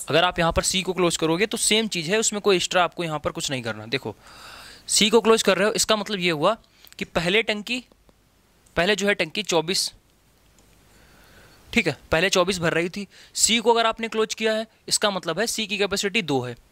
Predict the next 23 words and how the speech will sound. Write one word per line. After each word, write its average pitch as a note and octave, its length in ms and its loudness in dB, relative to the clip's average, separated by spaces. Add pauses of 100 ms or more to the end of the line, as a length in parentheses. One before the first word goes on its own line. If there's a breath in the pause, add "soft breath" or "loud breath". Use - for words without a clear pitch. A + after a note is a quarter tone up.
(200)
कैपेसिटी F3+ 420 0
दो C#3+ 180 0
है, A#2+ 120 -4 (360 loud breath)
छः G#3+ 180 4
मिनट A3 180 4
तक A3+ 120 2
चलाना G3+ 340 2
है G#3+ 100 2
तो G3+ 100 -6
भाई A#3 160 2
अब A3 180 0
बारह D#3 240 4
एक्स्ट्रा F3+ 260 -2
चलेगा। C3 380 -6 (180)
अब E3+ 100 0
कितना F3+ 220 -4
चलेगा F#3 280 0
एक्स्ट्रा? F#3+ 260 -2
बारह, A#2+ 340 -4 (1700 soft breath)
तो G#3 80 4
ये F#3+ 140 4
हो G3 120 4
जाएगा F#3+ 220 2